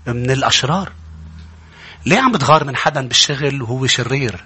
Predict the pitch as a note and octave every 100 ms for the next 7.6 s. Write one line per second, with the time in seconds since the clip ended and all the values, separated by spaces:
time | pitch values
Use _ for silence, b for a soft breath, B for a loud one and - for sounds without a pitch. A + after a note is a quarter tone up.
0 | - A#2 C3+ G#2+ - A2+ A#2+ - A2 -
1 | A#2 - G2+ F#2 - A#2+ A#2 - - B
2 | B B B B - - - - D3+ B2+
3 | - - D#3 F3+ A3 F3+ E3+ C#3 A#2 -
4 | B2 F3 F3 - - - - - - -
5 | - B B B - - G3 C4 - B3
6 | F3 F#3 D#3+ C#3+ D3 - - D3+ D3 B2
7 | A#2+ - C#3 D3 A2